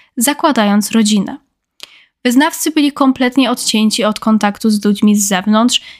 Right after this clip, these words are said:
i nawet kiedy chodzili do domów innych ludzi, rozmawiali z nimi tylko o swoim wyznaniu. Nie mieli kontaktu z rodziną ani przyjaciółmi, w związku z czym na policję napływało coraz więcej zgłoszeń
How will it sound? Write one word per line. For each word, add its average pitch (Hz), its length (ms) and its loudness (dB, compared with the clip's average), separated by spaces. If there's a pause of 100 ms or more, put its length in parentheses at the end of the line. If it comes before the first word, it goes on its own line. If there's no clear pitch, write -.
(140)
i 226 80 2
nawet 277 320 0
kiedy 254 240 0
chodzili 226 360 0
do 226 120 -2
domów 220 300 0
innych 214 340 2
ludzi, 202 300 0
rozmawiali 220 520 0
z 214 100 -4
nimi 214 180 0
tylko 214 280 -4
o 220 60 -2
swoim 208 340 0
wyznaniu. 208 540 2 (460)
Nie 240 80 2
mieli 254 220 4
kontaktu 262 480 0
z 240 80 0
rodziną 233 480 2
ani 240 220 0
przyjaciółmi, 214 800 -2 (260)
w - 40 -20
związku 269 420 -2
z - 80 -4
czym 247 200 2
na 240 80 2
policję 220 420 -2
napływało 214 480 0
coraz 240 300 0
więcej 233 340 0
zgłoszeń 208 560 -2